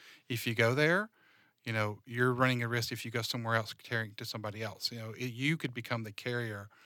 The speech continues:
um, kind of thing. So it's, it's one of the things that you do actually kinda keep in mind even today to keep from spreading diseases from different areas, because this strain and this strain might be different. You might be ca-, being a carrier, and you don't wanna expose anybody else.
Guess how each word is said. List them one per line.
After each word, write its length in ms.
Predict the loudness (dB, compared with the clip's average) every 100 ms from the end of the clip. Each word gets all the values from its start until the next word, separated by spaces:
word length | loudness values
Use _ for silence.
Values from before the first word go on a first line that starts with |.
| -20 -20 -10 -2
um, 380 | 0 -2 -6 -14 -6
kind 200 | 0 0
of 80 | 0
thing. 180 | -4
So 160 | 2 4
it's, 200 | 4 2
it's 260 | -2 -2 0
one 100 | -2
of 60 |
the 40 | 2
things 220 | 0 2
that 140 | 0
you 80 | 0
do 180 | 2 2
actually 240 | 0 -4
kinda 240 | -2 -2 0
keep 220 | -4 -4
in 80 | 0
mind 240 | 0 0
even 180 | -4 -4
today 480 | 0 4 6 4 0 -10 -16 -12
to 40 | -8
keep 200 | -4 -2
from 100 | -2
spreading 400 | 0 2 0 -2
diseases 480 | -8 -10 -10 -12 -14
from 160 | -12
different 300 | -12 -10 -6
areas, 360 | -4 -4 -6 -12
because 280 | -8 -8 -8 -14 -20 -4
this 140 | 4 4
strain 380 | 4 0 0
and 120 | -2 -4
this 100 | -2
strain 240 | 2 2
might 160 | 2 0
be 80 | -2
different. 400 | -2 0 -2 -2
You 100 | -2
might 180 | -4
be 100 | -4
ca-, 200 | -8 -8 -6
being 200 | -4 -4
a 80 | -4
carrier, 560 | 0 4 6 6 4 0 -12 -20 -18 -8
and 100 | -4
you 60 |
don't 120 | -2 -2
wanna 140 | -4
expose 400 | -4 2 2 2
anybody 320 | -2 -4 -8
else. 380 | -8 -4 -4